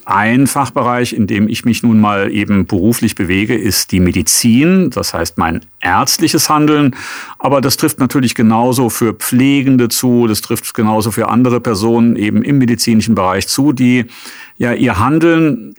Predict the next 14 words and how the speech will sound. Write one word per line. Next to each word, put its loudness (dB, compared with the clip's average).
in 0
irgendeiner 2
Art 0
und -2
Weise 0
in 2
einem 2
Koordinatensystem, 0
ähm, 0
abwickeln. -4
Das -2
heißt, -2
wir 0
haben 0